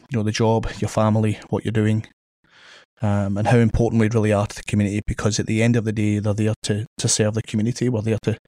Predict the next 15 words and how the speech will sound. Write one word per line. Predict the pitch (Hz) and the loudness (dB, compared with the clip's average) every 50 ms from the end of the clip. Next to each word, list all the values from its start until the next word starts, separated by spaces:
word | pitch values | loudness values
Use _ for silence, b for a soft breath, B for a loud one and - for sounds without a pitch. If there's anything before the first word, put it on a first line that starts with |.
| B B B B B B B B - - | B B B B B B B B -4 -2
ultimately | 117 120 117 - 123 120 - 110 113 | -2 -2 0 0 -4 -2 -2 0 0
save | - - 113 110 107 104 | 0 2 2 2 2 2
lives. | 107 101 107 107 110 - - - - - _ _ _ B B B B B B B B B B B | 2 2 2 2 0 -2 -2 -4 -6 -6 _ _ _ B B B B B B B B B B B
And | - 113 104 104 104 | 0 0 2 2 2
when, | 104 107 107 107 107 104 104 B B B _ _ - | 2 0 0 2 0 0 -2 B B B _ _ 0
when | 113 113 | 0 2
officers | 113 110 - - - 104 - | 2 2 0 -2 -4 -4 -2
fall | - - 120 113 104 | -2 0 0 0 2
in | 104 | 2
the | 104 | 0
line | 104 107 107 | 0 0 0
of | 107 - | -2 -2
duty, | - - - - 110 107 104 | -2 -4 -2 -2 -2 -2 -4
it's, | 101 - - - - - - | -4 -6 -4 -4 -4 -2 -2
um, | 107 101 101 98 101 101 98 | -2 -2 -2 -2 -2 -4 -4